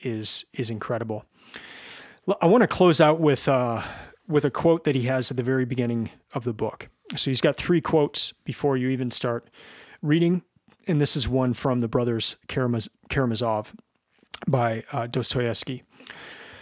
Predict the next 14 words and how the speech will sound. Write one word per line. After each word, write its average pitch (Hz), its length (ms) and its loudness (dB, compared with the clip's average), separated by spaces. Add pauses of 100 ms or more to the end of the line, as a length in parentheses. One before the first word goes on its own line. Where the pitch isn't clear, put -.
(160)
"I 175 80 4
believe, 190 460 6 (220)
like 175 140 4
a 214 40 2
child, 143 400 4
that 131 100 -2
suffering 156 480 2
will 135 140 2
be 123 100 0
healed 120 500 -2 (480)
and 123 180 0
made 123 160 2
up 120 160 -4
for, 113 300 -8